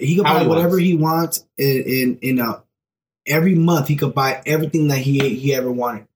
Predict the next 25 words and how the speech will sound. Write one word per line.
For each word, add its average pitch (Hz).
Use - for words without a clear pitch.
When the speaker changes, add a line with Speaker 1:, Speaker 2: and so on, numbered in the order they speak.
Speaker 2:
Yeah. 175
Speaker 1:
Every 196
month 180
of 151
the 139
rest 143
of 143
his 131
life. -
Speaker 2:
Yeah. 127
Speaker 1:
Like, 156
it's, -
it's, -
it's 151
ridiculous. 165
Speaker 2:
Yeah, 190
but 170
you 170
know 185
Speaker 1:
Yeah. 208
Speaker 2:
what? -
That's, 147
that's 143
his 151
right. 127